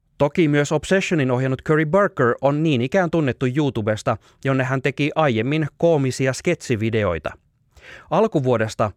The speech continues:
myös ehkä maailman suurin videopelitubettaja Markiplier eli Mark Fishbach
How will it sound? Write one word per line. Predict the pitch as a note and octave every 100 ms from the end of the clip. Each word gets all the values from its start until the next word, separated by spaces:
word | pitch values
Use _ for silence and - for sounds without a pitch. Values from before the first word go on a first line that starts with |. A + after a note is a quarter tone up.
| _ -
myös | C3+
ehkä | D3+ D3
maailman | D3 D3+ D3+ D3
suurin | - F#3 F3+ E3+
videopelitubettaja | E3+ A3 F#3 - B2 A2 B2+ A#2+ A2+ A#2+ A#2+
Markiplier | D3 F#3 C#3 - G#2+ G#2 A2 - - -
eli | B2+ C3
Mark | C3 E3 D3 -
Fishbach | - F3+ - A#2 G#2